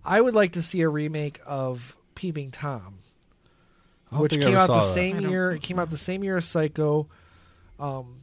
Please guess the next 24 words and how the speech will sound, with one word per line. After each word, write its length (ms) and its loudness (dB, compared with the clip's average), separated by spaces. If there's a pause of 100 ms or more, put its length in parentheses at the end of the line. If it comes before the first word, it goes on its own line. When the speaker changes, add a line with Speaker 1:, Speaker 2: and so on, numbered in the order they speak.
Speaker 1:
people 360 -2
think 280 -6
that 140 -2
it's 160 -4
better 320 0
than 160 -4
Psycho, 460 -4
so 260 -6
film 340 -2
snobs 380 -8
think 180 -12
it's 80 -10
better 200 -8
than 100 -14
Psycho. 360 -14
I 160 0
personally 520 -2
don't, 200 -6
but 120 -8
it's 160 -14
still 240 -2
a 40 -2
good 240 -6
movie. 380 -12